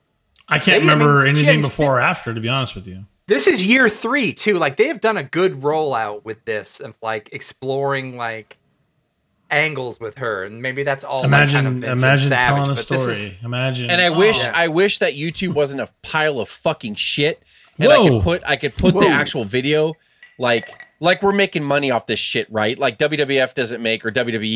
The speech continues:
Speaker 3: E or whatever the fuck you wanna call it, doesn't make enough money. I, just to talk about this, because we can't
Speaker 1: Mm-hmm.
Speaker 3: show it, I will play the audio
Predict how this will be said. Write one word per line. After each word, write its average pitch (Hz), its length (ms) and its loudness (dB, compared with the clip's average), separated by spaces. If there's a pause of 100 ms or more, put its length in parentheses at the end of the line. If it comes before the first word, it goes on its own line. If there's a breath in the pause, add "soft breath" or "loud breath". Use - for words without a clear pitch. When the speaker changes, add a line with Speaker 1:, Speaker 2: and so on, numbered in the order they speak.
Speaker 3:
E 107 40 0
or 101 40 -2
whatever 107 200 0
the 95 80 -8
fuck - 260 -6
you 104 60 -6
wanna 98 120 -8
call 104 240 -2
it, 101 140 -4 (220 soft breath)
doesn't 151 180 -2
make 143 140 0
enough 120 260 -2
money. 98 320 -6 (340 soft breath)
I, 151 280 0
just 190 320 -2
to 165 60 -8
talk 165 380 -2
about 127 280 -4
this, 101 280 -6
because 165 380 -4
we 190 80 -2
can't 151 300 2
Speaker 1:
Mm-hmm. - 0 -
Speaker 3:
show 151 400 0
it, 110 100 -2
I 123 120 -2
will 170 180 0
play 185 200 -2
the 147 140 -8
audio 101 440 -4